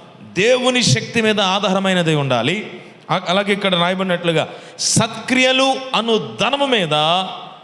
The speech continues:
మీ ధ్యాస పెట్టుకోవాలి.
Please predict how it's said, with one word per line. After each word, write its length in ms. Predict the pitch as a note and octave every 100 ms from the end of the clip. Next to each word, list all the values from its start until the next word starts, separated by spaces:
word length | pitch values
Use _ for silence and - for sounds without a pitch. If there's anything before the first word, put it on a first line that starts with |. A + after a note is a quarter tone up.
| - - - - - _
మీ 200 | A2+ B2+
ధ్యాస 580 | A#2+ A#2+ C#3 D#3 F3 -
పెట్టుకోవాలి. 1120 | F3 C#3+ C3+ - A#2 G#2+ G#2 A#2 A2 G2 F2+